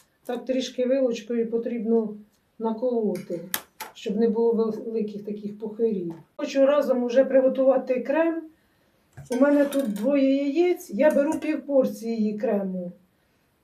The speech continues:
Двоє яєць, цукру пів порції, стакан там іде, але я буду брати пів стакана, сто грам, тому що я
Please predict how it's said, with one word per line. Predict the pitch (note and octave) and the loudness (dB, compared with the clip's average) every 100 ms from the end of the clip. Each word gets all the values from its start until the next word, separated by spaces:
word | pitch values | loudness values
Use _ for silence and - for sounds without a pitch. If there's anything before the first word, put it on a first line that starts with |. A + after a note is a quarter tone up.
| _ _ - | _ _ -8
Двоє | G3+ D4+ C#4+ C4+ | -2 0 2 2
яєць, | C4+ C4 F4+ F#4+ - - - _ _ _ _ _ _ _ _ _ _ _ _ - | 2 4 2 2 -2 -14 -20 _ _ _ _ _ _ _ _ _ _ _ _ -2
цукру | E4+ F#4 D#4+ C#4+ | 4 4 4 0
пів | G#3+ C4+ | 0 0
порції, | - C4+ G#3+ C4 B3+ | 4 4 4 -4 -4
стакан | B3+ D#4 D#4 C#4+ A#3 G3+ G3 - - | -2 -2 -2 0 2 2 0 -6 -10
там | - A3 | -4 0
іде, | A3+ G#3 G#3 G3+ | 0 0 0 0
але | A3 B3 | 2 4
я | C#4 E4 | 4 2
буду | C#4 C#4 | 0 -2
брати | C4+ D4+ D4 C#4 | 2 2 2 -2
пів | C4 C#4 | -4 -6
стакана, | - C4 C4+ D#4 C4+ | -4 -2 0 0 0
сто | C4+ C#4+ | 0 0
грам, | C4+ F4 E4+ | 2 2 0
тому | - C4 D#4+ | 2 2 2
що | D#4+ - C4+ | -2 -2 -2
я | B3+ C#4+ D4 | 0 0 -2